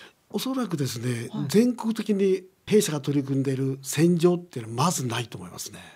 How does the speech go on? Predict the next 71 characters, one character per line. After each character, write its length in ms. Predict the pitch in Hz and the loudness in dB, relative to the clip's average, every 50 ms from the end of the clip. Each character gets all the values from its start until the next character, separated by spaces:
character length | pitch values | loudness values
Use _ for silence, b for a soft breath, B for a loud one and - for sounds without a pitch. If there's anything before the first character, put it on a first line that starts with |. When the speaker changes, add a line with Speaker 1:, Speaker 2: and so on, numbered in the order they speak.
| _ _ _ _ _ _ _ _ _ - | _ _ _ _ _ _ _ _ _ -12
Speaker 2:
洗 280 | 156 156 156 214 277 | -10 -6 -4 -2 -2
わ 160 | 370 392 392 381 | -2 -2 -4 -6
な 140 | 403 403 349 | -4 -2 -2
い？ 140 | 175 - - b b b b | -2 -4 -6 b b b b
Speaker 1:
洗 220 | - 127 127 131 | -6 -4 -4 -4
わ 100 | 123 117 | -4 -6
な 60 | 107 107 | -8 -8
い 20 | |
で 60 | 101 | -8
す 120 | - - - | -10 -10 -12
ね。 80 | 92 90 85 - - _ _ _ _ _ _ _ _ _ _ _ - | -12 -14 -16 -18 -20 _ _ _ _ _ _ _ _ _ _ _ -6
Speaker 2:
ど 160 | 180 165 151 | -4 -4 -4
こ 140 | - - 285 | -4 -4 -4
も 120 | 349 403 | -4 -2
や 140 | 392 381 381 | -2 -4 -4
っ 60 | 381 | -4
て 100 | 381 370 | -6 -6
な 100 | 359 359 | -6 -6
い 40 | 349 | -6
っ 20 | |
て 100 | 349 - | -6 -6
こ 140 | 233 - 185 | -6 -6 -6
と 120 | - 233 226 | -4 -2 0
は、 320 | 208 170 151 139 - - _ _ _ _ _ _ _ _ _ | 0 0 0 -2 -4 -8 _ _ _ _ _ _ _ _ _
洗 240 | - 202 208 233 254 | -10 -8 -6 -6 -4
う 120 | 262 254 | -6 -6
必 200 | 240 - - - 247 | -8 -8 -6 -6 -4
要 80 | 233 | -2
が 120 | 220 233 233 | -2 0 0
な 160 | 233 247 240 | 0 0 0
い 60 | 233 | -2
か、 160 | 226 - 175 | -2 -2 -2
も 160 | 165 175 202 214 | 0 0 -2 -4
し 80 | - | -6
く 200 | - - 180 165 | -8 -8 -6 -2
は 260 | 165 160 156 151 151 B B B B B B | -2 -2 -2 -2 -4 B B B B B B
洗 260 | B - 196 196 196 190 | B -6 -2 0 0 0
う 60 | 185 | 0
こ 120 | - 196 | -2 -4
と 120 | 196 - 175 | -4 -2 0
が 120 | 175 165 | 0 0
な 140 | 170 180 190 | 0 -2 -2
ん 60 | 190 | -2
か 100 | - 165 | -4 -6
タ 140 | 143 160 170 | -6 -6 -6
ブ 200 | 175 214 220 208 | -4 -2 -2 -2
ー 160 | - 147 - - _ - | -2 -6 -12 -12 _ -4
で 120 | 175 170 - | -4 -4 -4
あ 60 | - | -6
っ 80 | 214 - _ | -12 -8 _
た 120 | - 214 | -4 -4
か 100 | - 185 170 | -2 -2 0
ら 200 | 165 156 254 254 _ _ | 0 -2 -2 -4 _ _
取 200 | - 190 175 175 | -6 -2 -2 -2
り 0 | |
組 180 | 170 - 175 180 | -2 0 0 0
ま 80 | 175 | 0
な 100 | 175 180 | 0 0
か 120 | - - 160 | -2 -4 -6
っ 60 | 160 - | -6 -4
た 100 | 165 160 | -4 -4
ん 60 | 151 | -4
で 60 | 143 - | -4 -6
す 80 | - | -8
か 100 | - 151 | -6 -4
ね。 120 | 147 147 147 | -4 -2 0
何 240 | 165 202 262 262 | 2 2 4 4
で 80 | 185 139 | 2 0
す 100 | - - | -4 -8
か 100 | - 139 | -6 -4
ね。 400 | 135 156 185 214 202 170 135 | -2 0 0 2 2 0 -2